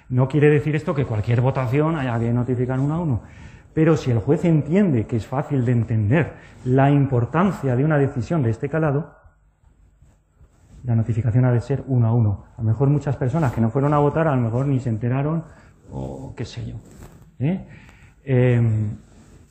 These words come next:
no es difícil ir ahora a un juez y decirle, "Oiga, quiero que aplique jurisprudencia sobre esta votación, porque estamos en las mismas".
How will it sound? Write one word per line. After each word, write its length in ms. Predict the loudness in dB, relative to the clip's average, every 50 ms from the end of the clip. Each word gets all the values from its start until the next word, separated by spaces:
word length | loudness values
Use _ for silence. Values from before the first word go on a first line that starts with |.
| _ -16 -10 -4 0 2
no 160 | 4 4 4
es 140 | 4 2 2
difícil 600 | 0 0 2 2 2 2 2 2 2 2 0 0 -4 -8 -16 -20 _ _ -6
ir 200 | -2 0 2 4
ahora 220 | 4 4 4 4
a 40 | 4
un 80 | 2
juez 220 | 2 2 2 2 4
y 40 | 4
decirle, 460 | 2 2 2 2 2 2 0 0 -2 -4
"Oiga, 420 | -2 0 2 2 2 0 -2 -6 -10 -18 _ _ _ _ _ _ _ _ _ _ _ _ _ _ _ _ _ _
quiero 240 | _ 0 2 2 4
que 80 | 2 0
aplique 260 | 0 0 0 0 0
jurisprudencia 760 | 0 2 0 0 0 -2 0 0 2 2 2 2 2 0 0
sobre 280 | 0 0 0 2 2 0
esta 200 | 0 -2 -4 -4
votación, 480 | -4 -2 -2 -4 -6 -4 -4 -4 -4
porque 280 | -2 -2 -2 -2 -2 -4 -6 _ _ -20 _ _ _ _ _ _ -8
estamos 400 | -8 -6 -2 0 2 4 4 4
en 80 | 4
las 160 | 2 4 4 4
mismas". 480 | 4 4 4 2 2 0 -2 -8 -14